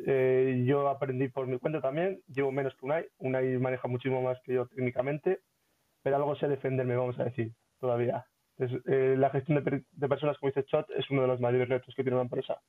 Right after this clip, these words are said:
desde el día uno. Tanto cuando se comienza, que antes comentabais el tema de emprendimiento, que empiezas desde el día uno con un, con una hoja en blanco, como decimos nosotros, y muchas veces con una pantalla en negro, que no tienes nada escrito todavía, como dice, empezamos Unai y yo,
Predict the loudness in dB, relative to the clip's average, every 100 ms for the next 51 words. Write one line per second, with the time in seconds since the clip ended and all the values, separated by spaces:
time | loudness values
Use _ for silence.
0 | _ _ _ -6 0 2 2 2 0 -4
1 | -12 _ -14 -2 0 2 2 2 2 2
2 | 0 0 0 0 -2 0 0 0 0 2
3 | 4 4 2 0 _ _ _ _ -4 -2
4 | 0 -2 0 -2 -2 -2 0 0 0 -2
5 | 0 -2 0 -2 -2 -4 -10 -8 -2 0
6 | 0 2 2 2 2 0 0 0 -2 -6
7 | _ _ _ _ -4 0 0 0 -6 -6
8 | -2 0 0 0 0 0 0 0 0 0
9 | 0 -2 -2 -2 0 0 0 -2 -2 -2
10 | -2 -4 -2 -2 -2 -2 0 0 0 0
11 | 0 -4 -6 -4 0 0 0 -2 -2 -6
12 | -4 -2 0 0 0 -4 _ _ _ _
13 | _ -2 -2 0 -2 -2 -2 -2 0 0
14 | 0 -2 -4